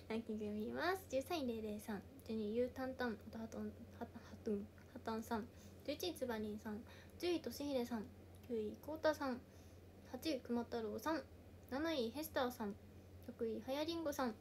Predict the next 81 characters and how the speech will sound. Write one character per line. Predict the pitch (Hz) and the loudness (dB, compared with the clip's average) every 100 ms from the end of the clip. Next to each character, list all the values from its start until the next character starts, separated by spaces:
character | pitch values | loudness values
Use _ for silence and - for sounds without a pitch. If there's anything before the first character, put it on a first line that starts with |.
| - - - - - | -10 -14 -16 -16 -6
五 | - 339 | 4 6
位、 | 302 240 262 285 - | 6 2 -2 -8 -14
ひ | - - | -14 -2
こ | 285 | 4
う | 311 | 6
り | 262 | 6
ん、 | 208 208 220 | 6 2 2
ブ | 233 | 2
レ | |
イ | 233 | 4
コ | 226 | 4
に | 214 | 2
な | 220 | 2
れ | |
な | 226 220 | 2 0
い、 | |
お | 202 233 | 0 -2
ず | 247 | 0
ち | - | 2
ゃ | |
ん。 | 214 | 2
あ | 214 | 0
と、 | - | -4
ち | 220 | -6
ょ | |
っ | 220 | -4
と | 247 | 0
不 | 240 | 2
安 | 240 - | 2 4
定、 | 220 220 | 2 2
き | - | -2
つ | 247 | -2
い。 | 240 - - - - - - | -2 -6 -16 -16 -16 -8 0
大 | 269 | 0
丈 | 277 | 2
夫 | |
か？ | 262 254 - 262 | -2 -2 -8 -10
さ | 247 247 | -2 2
ん。 | 226 - - - - - - - - - - | 2 0 -14 -16 -16 -14 -16 -16 -16 -8 2
四 | 285 294 | 6 6
位、 | 220 - | 4 0
石 | 233 - | -6 2
川 | 311 311 | 6 6
さ | 302 311 | 6 4
ん。 | 247 - - - - - - - - | 4 -4 -14 -14 -16 -14 -14 -8 -2
え、 | |
三 | 202 302 277 | 2 4 4
位、 | |
す | 220 269 | 4 6
ず | 359 | 8
や | 294 | 8
さ | 294 220 | 6 2
ん。 | 196 - - - - - | 2 -8 -16 -14 -14 0
二 | 294 330 247 | 4 6 4
位、 | |
ひ | 226 214 | 2 2
ろ | 220 | 4
ひ | 220 | 2
ろ | 202 | 2
さ | 247 320 | 4 4
ん。 | - - - - - - - - - - | 2 -8 -16 -16 -16 -14 -12 -12 -12 -12
そ | |
し | - | -8
て、 | 220 | -6
一 | - 240 359 320 | -4 2 6 8
位、 | |
は | 254 294 | 6 4
ー | |
た | 285 | 2
ん | 262 | 4
が | 233 | 6
大 | 247 | 6
好 | 269 | 6
き | - | 2
な | 226 | 4
ま | 196 220 | 4 4
さ | 285 | 4
む | 302 | 4
る | 311 | 6
た | 311 | 4
ん。 | 254 | 2